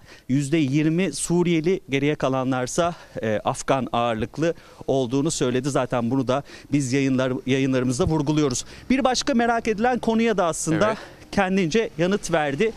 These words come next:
Speaker 1: E, peki bu sayı nasıl belirleniyor?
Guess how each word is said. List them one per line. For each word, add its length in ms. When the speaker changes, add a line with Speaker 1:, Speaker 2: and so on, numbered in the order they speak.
Speaker 1:
E, 200
peki 300
bu 60
sayı 340
nasıl 420
belirleniyor? 580